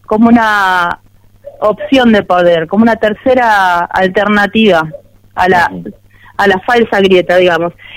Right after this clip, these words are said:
Speaker 1: Y para eso se necesita también unificar a otros sectores que quizás no están dentro de los partidos orgánicamente, pero con los que compartimos luchas muy importantes. Por ejemplo, hay activistas de, de la lucha socioambiental,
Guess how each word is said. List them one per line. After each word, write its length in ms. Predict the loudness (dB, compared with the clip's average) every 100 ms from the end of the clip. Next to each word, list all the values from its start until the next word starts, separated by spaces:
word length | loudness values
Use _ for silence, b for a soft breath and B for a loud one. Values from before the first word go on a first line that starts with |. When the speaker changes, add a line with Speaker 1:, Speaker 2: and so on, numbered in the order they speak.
| B
Speaker 1:
Y 80 | -2
para 220 | 0 0
eso 260 | 0 0 0
se 120 | 0
necesita 560 | -2 0 -2 -2 -2 0
también 360 | 2 2 2 4
unificar 520 | 2 2 0 0 0
a 80 | 0
otros 200 | -2 -2
sectores 380 | -4 -2 -2 0
que 100 | -2
quizás 280 | -4 -2 2
no 100 | 2
están 420 | 0 -2 0 -2 -6 b b b b b -6
dentro 480 | 0 4 4 4
de 80 | 2
los 120 | 0
partidos 640 | -2 -4 0 2 4 4 0 -4 _ _ _ _ _ -4
orgánicamente, 1000 | -2 2 2 2 0 0 0 0 -2 -4 b b b b -2
pero 180 | 0
con 140 | 0 0
los 100 | -2
que 120 | -2
compartimos 560 | 0 0 0 2 4 4
luchas 400 | 4 2 0 2
muy 300 | 4 4 2
importantes. 600 | 2 0 -2 -4 -6 -4
Por 140 | -2
ejemplo, 400 | 0 0 2 2
hay 180 | 2 0
activistas 720 | 0 0 0 0 -2 -2 0 -2 -8 _ _ B B B
de, 500 | -4 0 2 2 2 2
de 120 | 0
la 120 | 2
lucha 260 | 0 0 -2
socioambiental, 880 | -2 0 0 0 0 0 2 0